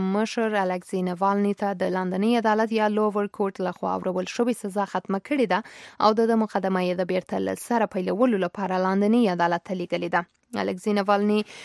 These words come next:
په روسیې کې د بډو رشوتونو پر ضد هلې ځلې کوي. هغه د کال دوه زره درې دېرشمه پورې نه حکومو ټاکنو کې برخه اخیستی شول او نه په کومو سیاسي عهدې کې پاتې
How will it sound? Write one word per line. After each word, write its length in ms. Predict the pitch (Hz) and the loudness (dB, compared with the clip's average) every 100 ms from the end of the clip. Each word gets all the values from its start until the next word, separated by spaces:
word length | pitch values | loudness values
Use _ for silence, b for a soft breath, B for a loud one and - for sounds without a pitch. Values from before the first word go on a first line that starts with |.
| B | B
په 160 | - 240 | 4 4
روسیې 320 | 240 226 254 254 | 4 -2 0 0
کې 140 | 247 226 | 2 4
د 100 | 226 | 4
بډو 180 | 240 233 | 4 2
رشوتونو 480 | 220 - 214 247 220 208 | 0 0 -2 2 0 0
پر 160 | 208 190 | -2 0
ضد 180 | 208 202 | 0 0
هلې 320 | 190 214 196 | -2 -4 -2
ځلې 180 | 190 175 175 | -2 -4 -4
کوي. 180 | 170 175 | -6 -6
هغه 220 | - 185 190 | -4 -2 -2
د 80 | 190 | -2
کال 180 | 226 196 202 | 0 0 2
دوه 100 | 214 | 0
زره 160 | 208 208 214 196 | 0 0 0 -2
درې 160 | 214 208 | -2 0
دېرشمه 360 | 208 - 220 214 | 0 0 0 2
پورې 260 | 226 220 220 | 2 2 2
نه 80 | 226 - | 2 0
حکومو 340 | 226 226 220 214 | -2 0 0 0
ټاکنو 340 | 220 - 302 285 | -4 0 0 2
کې 160 | 269 | 0
برخه 240 | 240 240 233 | 0 0 -4
اخیستی 400 | - 220 - 214 208 | -2 -6 -2 -4 0
شول 220 | 208 214 B B B - | 0 0 B B B 0
او 40 | 170 185 | 2 2
نه 160 | 185 185 | 0 -2
په 100 | - 202 | -6 -2
کومو 180 | 190 196 | -2 -2
سیاسي 420 | 208 180 - 202 185 | -2 -2 -2 -4 -2
عهدې 240 | 185 220 202 | -2 -4 -4
کې 80 | 214 | -6
پاتې 180 | 180 - | -6 -8